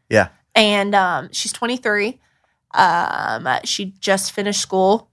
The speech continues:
Speaker 2: I've, she's worked with me about a year and a half, brought her on full-time in January. And I could not be more proud of her. I,
Speaker 1: Awesome.
Speaker 2: I went on vacation, and Kristen called me, and she was like, "Literally, it's like you're here, but you're not here."
Speaker 1: That's great.
Speaker 2: And, um, I
Speaker 1: You have
Speaker 2: was
Speaker 1: a
Speaker 2: like,
Speaker 1: proxy now.
Speaker 2: "Oh, God,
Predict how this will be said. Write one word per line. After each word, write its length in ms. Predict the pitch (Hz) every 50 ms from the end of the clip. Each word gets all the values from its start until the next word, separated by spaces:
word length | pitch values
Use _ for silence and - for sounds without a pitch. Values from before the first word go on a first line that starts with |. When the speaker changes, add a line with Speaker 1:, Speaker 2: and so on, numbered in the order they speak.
| _ _
Speaker 2:
I've, 320 | - 196 196 190 190 190 -
she's 260 | - - - 208 220 -
worked 200 | 202 202 - -
with 200 | 220 226 226 226
me 240 | 220 208 208 214 202
about 220 | - 196 202 196
a 20 | 190
year 140 | 180 -
and 100 | 190 202
a 20 | 202
half, 320 | 202 202 190 196 196 -
brought 200 | - 196 180 185
her 100 | 190 190
on 240 | 196 190 185 190 196
full-time 420 | 190 - 202 202 - 208 190 190
in 80 | 202 202
January. 540 | 196 196 175 175 180 180 180 185 202 220 - _ _ _ _ _ _ _ _ -
And 360 | 208 214 208 202 196 196 -
I 80 | - 190
could 160 | 190 - -
not 340 | 196 190 185 175 156 - -
be 100 | 185 165
more 180 | 139 - 85
proud 260 | - - - 87 69 -
of 80 | -
her. 200 | - - - - - _ _ _
I, 140 | - - 196
Speaker 1:
Awesome. 280 | - - - - - _ _ -
Speaker 2:
I 60 | 185 208
went 180 | 214 214 214
on 120 | 214 214 208
vacation, 640 | 202 196 196 214 190 196 196 - 220 226 247 240
and 320 | - - 190 202 190 190 190
Kristen 300 | - 208 196 - 208 208
called 220 | - 202 190 196
me, 140 | 220 233 247
and 100 | 240 226
she 100 | - 233
was 100 | 226 226
like, 180 | 240 233 226 - _ _ _ _ _
"Literally, 460 | - 269 359 392 392 269 220 202 208 - -
it's 140 | 214 - -
like 160 | 254 262 -
you're 80 | 240 208
here, 240 | - 220 233 262 277
but 120 | 262 233
you're 120 | - 240 247
not 200 | 262 269 262 254
here." 380 | - 269 320 330 202 - - - -
Speaker 1:
That's 120 | - - -
great. 300 | - 107 110 113 104 - _ -
Speaker 2:
And, 540 | 208 220 214 208 208 208 208 202 202 202 202
um, 340 | 202 202 196 196 196 196 -
I 60 | -
Speaker 1:
You 20 | 123
have 80 | 120 110
Speaker 2:
was 20 |
Speaker 1:
a 20 | 117
Speaker 2:
like, 80 | -
Speaker 1:
proxy 380 | - 120 113 127 - - 120 110
now. 300 | 107 104 104 104 104 104 - _ -
Speaker 2:
"Oh, 240 | - - - - - -
God, 80 | -